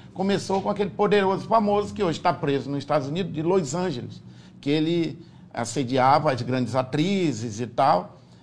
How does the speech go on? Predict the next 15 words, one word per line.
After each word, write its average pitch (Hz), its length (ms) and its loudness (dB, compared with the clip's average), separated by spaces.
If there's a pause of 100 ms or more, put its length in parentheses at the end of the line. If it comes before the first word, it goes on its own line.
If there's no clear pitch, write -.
(140)
e 147 520 4
um 156 180 -2
jornalista 165 720 -4 (260)
com 135 140 -4
um 135 60 -6
podcast 131 720 -4 (120)
conseguiu 175 460 -4
entrevistar 180 960 0 (520)
a 131 220 0
que 139 540 -4 (300)
foi 143 260 0
a, - 80 0 (200)
talvez 127 400 -2
o 120 40 -10
primeiro, 147 520 -2